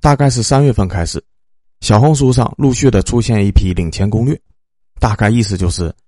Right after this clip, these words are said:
日本政府大发福利，留学的新生只要去登记就能够领十万日元，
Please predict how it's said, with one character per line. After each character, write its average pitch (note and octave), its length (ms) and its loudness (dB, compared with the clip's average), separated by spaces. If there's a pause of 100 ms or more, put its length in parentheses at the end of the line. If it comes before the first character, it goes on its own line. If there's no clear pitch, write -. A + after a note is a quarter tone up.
日 C#3 160 4
本 F#2+ 160 4
政 A#2+ 160 0
府 - 160 -8
大 G#2 120 0
发 G2 160 -2
福 F2 160 -4
利， F2+ 160 -6 (420)
留 D3+ 180 6
学 B2+ 200 4
的 D3 80 4
新 C3+ 220 0
生 F#2+ 240 0 (240)
只 - 120 -2
要 B2+ 120 6
去 C3 180 0
登 A#2+ 200 0
记 C#3+ 200 -4 (280)
就 C3+ 120 2
能 G#2+ 160 2
够 B2 140 4
领 E2+ 160 0
十 - 160 -4
万 A#2 160 2
日 G2+ 140 0
元， D2+ 200 -6